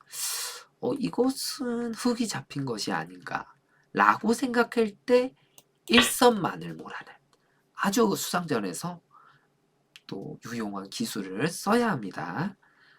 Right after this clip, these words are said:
자, 이럴 경우에는 백이 들어갈 수가 없죠. 잡히기 때문에 자충이 됩니다.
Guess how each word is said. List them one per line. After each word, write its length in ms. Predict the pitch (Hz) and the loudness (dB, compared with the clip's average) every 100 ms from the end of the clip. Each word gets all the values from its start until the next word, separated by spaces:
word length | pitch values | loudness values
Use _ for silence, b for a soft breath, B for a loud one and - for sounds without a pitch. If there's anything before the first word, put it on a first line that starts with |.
| b b | b b
자, 120 | - - | -2 0
이럴 300 | 220 302 - | 4 2 2
경우에는 800 | 202 233 233 - 240 226 - - | 0 -2 -6 -6 -6 -6 -8 -10
백이 220 | 127 127 | -8 -6
들어갈 320 | 139 - - 196 | -2 2 4 2
수가 200 | - 95 | 0 -4
없죠. 440 | - - 87 95 | -4 -6 -6 -6
잡히기 460 | - - - 196 - | -4 0 0 0 -4
때문에 340 | - - - - | -10 -10 -14 -4
자충이 480 | 135 - - 214 | -2 -2 -4 -4
됩니다. 440 | 123 151 139 - | -6 -8 -12 -16